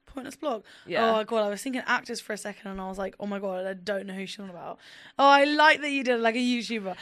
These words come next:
Speaker 2: I
Speaker 1: when I
Speaker 2: am
Speaker 1: was doing
Speaker 2: not
Speaker 1: it,
Speaker 2: a
Speaker 1: I was
Speaker 2: Tory.
Speaker 1: like, I am, wash up, guys.
Speaker 2: <laughs> Wash
Speaker 1: I'm
Speaker 2: up,
Speaker 1: not.
Speaker 2: guys.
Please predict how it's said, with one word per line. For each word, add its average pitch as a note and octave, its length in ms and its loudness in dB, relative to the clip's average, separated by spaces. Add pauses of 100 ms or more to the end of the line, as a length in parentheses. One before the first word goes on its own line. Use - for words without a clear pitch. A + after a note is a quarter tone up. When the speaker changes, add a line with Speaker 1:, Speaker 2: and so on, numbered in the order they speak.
(180)
Speaker 2:
I - 80 0
Speaker 1:
when G#3 80 8
I - 20 8
Speaker 2:
am F4+ 140 8
Speaker 1:
was G3+ 100 4
doing G#3+ 120 6
Speaker 2:
not G#3 80 10
Speaker 1:
it, G3 40 8
Speaker 2:
a - 40 8
Speaker 1:
I - 20 8
was B3 100 4
Speaker 2:
Tory. G#3 400 6 (180)
Speaker 1:
like, - 120 -4
I A3 120 2
am, G3+ 300 -6 (420)
wash A3+ 240 -6
up, - 100 -10
guys. G2 220 -10 (100)
Speaker 2:
<laughs> - 80 2 (180)
Wash - 0 -
Speaker 1:
I'm A#3 440 4
Speaker 2:
up, G3+ 40 -8
Speaker 1:
not. - 0 -
Speaker 2:
guys. G#3+ 260 2